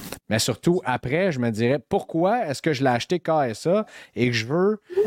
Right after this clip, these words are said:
l'envoyer chez P S A pour faire le crossover à ce moment-là ?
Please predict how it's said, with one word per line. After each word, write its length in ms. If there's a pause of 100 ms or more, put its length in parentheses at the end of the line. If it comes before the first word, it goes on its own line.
(140)
l'envoyer 880
chez 160
P 140
S 260
A 100
pour 140
faire 540
le 140
crossover 600
à 60
ce 80
moment-là ? 420